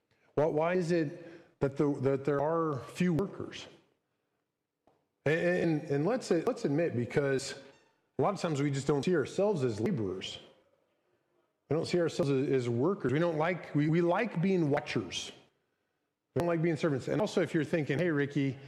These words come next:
this is probably just easier for you because you're, like, a paid Christian. You know, you're, you're a pastor." I just wanna <laughs> tell you, like, it, it's not. I mean, there's a lot of times where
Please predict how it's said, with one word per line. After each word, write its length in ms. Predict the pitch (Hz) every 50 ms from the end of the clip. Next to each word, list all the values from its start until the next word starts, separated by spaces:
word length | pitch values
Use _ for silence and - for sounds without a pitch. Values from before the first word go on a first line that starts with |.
| - - - - _ _ _ -
this 180 | 185 196 -
is 80 | 214 180
probably 380 | - - 202 185 185 180 175
just 160 | 151 139 - 190
easier 260 | 180 180 160 160 143
for 140 | - - 156
you 200 | 160 202 196 170
because 280 | 151 147 151 135 127
you're, 260 | 143 151 151 147 147
like, 220 | 143 147 143 139 -
a 40 | 135
paid 200 | - 156 139 -
Christian. 480 | - 214 185 - - - 117 98 87 - - - - - - _ _ _ _ _ _ -
You 80 | 127
know, 40 | 127
you're, 220 | 131 135 143 147 151
you're 120 | 147 151
a 60 | 151
pastor." 520 | 135 - - 202 208 202 - - 151 131 107 - - - - -
I 40 |
just 120 | 202 - -
wanna 120 | 254 196
<laughs> 20 | -
tell 280 | - - - - 202
you, 140 | 185 127 185
like, 260 | 165 139 127 117 - -
it, 240 | - 165 190 - -
it's 200 | 214 277 - -
not. 300 | 151 139 170 240 269 -
I 40 | 120
mean, 120 | 143 170
there's 160 | 196 233 254
a 60 | 277
lot 160 | 269 233 233 208
of 80 | 156
times 200 | - 190 185 165
where 260 | 165 170 160 - -